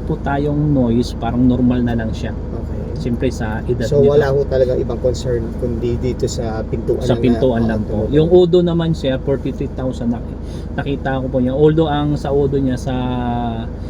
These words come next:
Speaker 1: E C U nasa mga forty mahigit lang po.
Speaker 2: Mhm.
Speaker 1: Ang ano niya.
Speaker 2: Ah, lumalabas.
Speaker 1: Minsan di po yan magkamats.
Speaker 2: Okay.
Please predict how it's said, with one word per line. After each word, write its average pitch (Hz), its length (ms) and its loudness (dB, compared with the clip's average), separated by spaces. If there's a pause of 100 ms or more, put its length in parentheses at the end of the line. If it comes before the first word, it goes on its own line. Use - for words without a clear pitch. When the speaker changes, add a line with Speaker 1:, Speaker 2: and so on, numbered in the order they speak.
Speaker 1:
E 139 120 -4
C 135 200 -2
U 131 200 0
nasa 127 240 -4
mga 117 200 -2 (160)
forty 123 320 -2
mahigit 117 360 -4
lang 110 240 -4
po. - 120 -8 (180)
Speaker 2:
Mhm. 127 220 -4
Speaker 1:
Ang 110 260 -4
ano 113 160 -4
niya. 107 180 -4
Speaker 2:
Ah, 117 100 -6
lumalabas. 104 380 -4
Speaker 1:
Minsan 160 320 4
di 156 120 2
po - 80 0
yan 151 160 2
magkamats. 127 640 -4
Speaker 2:
Okay. 117 340 -6